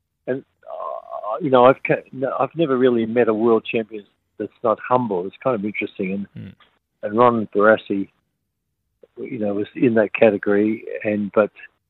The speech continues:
Speaker 1: ferocious competitor out on the field. We knew that. We saw a little bit about that, even when we were holidaying in Greece, and he,
Speaker 2: <laughs>
Speaker 1: someone literally got up his nose, and he was about to take on the world in the process, <laughs> you know, and he was way, way beyond retirement then.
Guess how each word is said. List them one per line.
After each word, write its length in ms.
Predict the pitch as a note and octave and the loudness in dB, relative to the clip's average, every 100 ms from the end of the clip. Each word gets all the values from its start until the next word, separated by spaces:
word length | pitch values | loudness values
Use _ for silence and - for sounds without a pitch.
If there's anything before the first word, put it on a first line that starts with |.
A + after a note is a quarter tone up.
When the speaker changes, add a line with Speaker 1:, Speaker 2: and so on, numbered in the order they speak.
| _ - | _ 2
Speaker 1:
ferocious 640 | B2 A#2 B2 C#3+ B2+ A#2 G2 - | 6 8 8 8 6 -2 -8 -12
competitor 640 | G2 - G2+ F#2 F#2+ G2+ | -10 -6 -4 -4 -4 -4
out 100 | F#2+ | -6
on 140 | F#2 | -8
the 100 | F2+ - | -10 -2
field. 360 | A#2+ G2+ F#2 F#2 F2 - | 0 2 0 -4 -10 -8
We 120 | G#2 | -4
knew 200 | A2 G#2 | -2 -2
that. 180 | F#2+ F2+ | -2 -2
We 180 | G2+ - | -4 0
saw 160 | A2+ G2 | 0 2
a 40 | |
little 200 | G2 F#2 | 0 -4
bit 140 | F#2+ | -4
about 440 | F#2 F#2 - F#2 - | -4 -4 -2 -2 0
that, 180 | G#2 - _ _ _ _ _ _ - | 0 0 _ _ _ _ _ _ -4
even 320 | A#2+ A2 A2 | 0 2 2
when 160 | G#2 G2+ | 2 0
we 60 | |
were 100 | G#2 | 4
holidaying 540 | A2+ A2+ G#2+ G2+ G2+ G2+ | 6 6 6 2 -2 -4
in 120 | G#2 | -4
Greece, 300 | F#2+ B2+ A2 - A2 | 2 2 2 -4 -16
and 240 | G2 G2+ - _ - | -12 -12 -16 _ -6
he, 80 | C#3 _ | -6 _
Speaker 2:
<laughs> 120 | _ | _
Speaker 1:
someone 320 | B2 G#2 G#2 F#2+ - | -2 0 -2 -4 -2
literally 340 | A#2 - G#2 | -2 0 0
got 160 | F#2+ A2 | 4 4
up 120 | G#2+ | 4
his 180 | G#2 F2+ | -2 -2
nose, 280 | G#2+ A2 G#2 | 2 2 0
and 100 | G#2 | -6
he 40 | |
was 80 | F#2+ | -4
about 320 | - A2 G#2 | 0 2 2
to 120 | G#2 - _ _ _ - _ - | -4 -6 _ _ _ -20 _ 2
take 160 | B2 A2+ | 4 4
on 120 | A2 | 2
the 100 | G#2+ | 2
world 380 | G#2+ B2+ B2 A2 | 6 8 8 4
in 80 | G#2+ | -4
the 60 | |
process, 500 | G2+ B2+ C3 - A#2+ - | 2 4 4 2 -4 -2
<laughs> 40 | |
you 120 | D3+ - | -4 2
know, 100 | - - _ _ _ _ | 2 2 _ _ _ _
and 140 | - A2+ | -8 -6
he 60 | |
was 120 | G#2+ A#2 | -4 4
way, 220 | C3 B2 | 6 6
way 240 | A2+ A2+ | 4 2
beyond 360 | F#2+ A2+ A2 G#2 | 0 -4 -4 -6
retirement 520 | G#2 - A2+ G#2+ G2 | -10 -8 -8 -8 -6
then. 260 | B2+ G#2+ | -6 -6